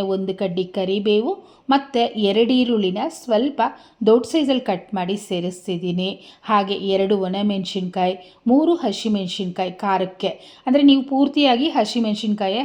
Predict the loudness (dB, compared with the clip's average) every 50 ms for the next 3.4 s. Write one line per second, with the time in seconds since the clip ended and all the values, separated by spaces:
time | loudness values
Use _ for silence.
0 | -4 -4 -4 -6 -6 -4 -4 -2 -2 -2 -4 -6 -10 -16 -20 -6 _ 0 0 0
1 | 2 0 0 0 0 0 0 0 2 2 0 2 2 2 2 0 -2 -2 0 2
2 | 2 2 2 2 0 0 -2 -4 -4 -6 -4 -4 -4 -4 -2 -4 -4 -4 -6 -8
3 | -8 -8 -6 -6 -4 -2 -2